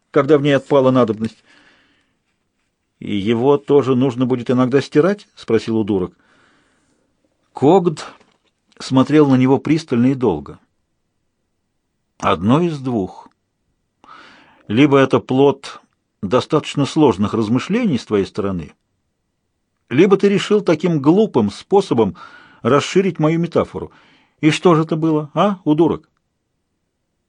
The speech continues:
Удурок потупил взор, потом посмотрел на небо, потом на Когда. «Наверное, я совсем глуп, учитель». «И это хорошо», — откликнулся Когд.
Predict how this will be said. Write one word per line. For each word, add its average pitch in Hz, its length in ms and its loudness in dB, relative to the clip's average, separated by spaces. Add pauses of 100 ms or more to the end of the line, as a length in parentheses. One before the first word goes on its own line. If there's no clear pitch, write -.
(160)
Удурок 123 400 0
потупил 110 400 -2
взор, 120 440 0 (800)
потом 113 400 0 (320)
посмотрел 107 480 -2
на 98 140 -2
небо, 131 420 -2
потом 92 320 -8
на 92 120 -4
Когда. 127 500 0 (480)
«Наверное, 160 1080 -6
я 151 120 4
совсем 156 320 -2
глуп, 175 380 0
учитель». 120 540 -6 (680)
«И 104 80 -2
это 123 160 2
хорошо», — 175 680 0 (540)
откликнулся 113 560 -4
Когд. 87 300 -4